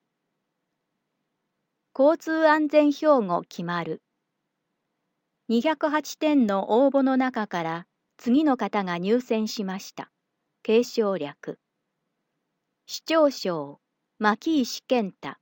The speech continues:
緑町。秦野警察署長賞、三上敦、下大月。市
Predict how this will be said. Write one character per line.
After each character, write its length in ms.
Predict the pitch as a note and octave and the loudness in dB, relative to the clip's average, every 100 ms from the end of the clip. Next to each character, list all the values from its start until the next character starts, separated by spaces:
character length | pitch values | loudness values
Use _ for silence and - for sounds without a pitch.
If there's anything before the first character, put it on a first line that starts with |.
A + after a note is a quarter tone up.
| _ _ - | _ _ -10
緑 400 | G3+ F3+ G#3+ G#3 | -4 0 0 -2
町。 480 | - F#3+ E3 D3 - _ _ _ _ _ _ _ _ _ _ _ | -8 -8 -8 -8 -14 _ _ _ _ _ _ _ _ _ _ _
秦 320 | - G#3+ A3 D#4 | 0 2 4 2
野 160 | D4+ | 0
警 240 | C#4+ C#4 D4 | 2 4 4
察 320 | D4 C#4 - | 2 -4 -4
署 180 | - C#4+ | -4 -4
長 300 | - C#4+ B3+ | 0 0 0
賞、 500 | - F3 D3+ C#3+ - _ _ _ _ _ | -4 -4 -4 -6 -16 _ _ _ _ _
三 160 | C4 D4+ | -4 -2
上 320 | C4+ G#3+ F#3 | -2 -2 -4
敦、 520 | - A3+ - - D#3+ - _ _ - | -2 -4 -6 -12 -12 -14 _ _ -16
下 360 | - A3+ B3+ | -4 2 4
大 180 | A3+ A3+ | 4 4
月。 460 | F#3+ D#3+ _ - - _ _ _ _ _ _ _ _ _ _ | 0 -12 _ -20 -20 _ _ _ _ _ _ _ _ _ _
市 380 | - - D4+ - | -16 -6 -4 -4